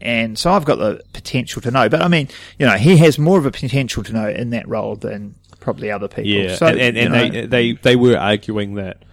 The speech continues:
Speaker 2: a lot of people were saying the strangulation is a, is a personal, passionate, you have to
Speaker 1: Yeah.
Speaker 2: know the person sort of thing.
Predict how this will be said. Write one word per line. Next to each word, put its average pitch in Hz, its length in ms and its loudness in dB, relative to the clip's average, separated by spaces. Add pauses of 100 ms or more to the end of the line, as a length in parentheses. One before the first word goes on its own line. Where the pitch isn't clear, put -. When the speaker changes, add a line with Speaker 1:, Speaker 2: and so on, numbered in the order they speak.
(160)
Speaker 2:
a 101 60 -6
lot 101 180 0
of 90 60 -6
people 101 260 -6
were 95 100 -6
saying 95 480 -10
the 98 80 -8
strangulation 104 960 -8 (340)
is 98 240 -12
a, 92 300 -8
is 95 220 -10
a 90 240 -10
personal, 101 800 -6 (280)
passionate, 98 560 -8 (280)
you 95 100 -8
have - 200 -6
to - 80 -6
Speaker 1:
Yeah. 120 120 2
Speaker 2:
know 101 80 -4
the 92 100 -8
person 90 600 -10 (560)
sort 98 260 -10
of - 60 -16
thing. - 240 -18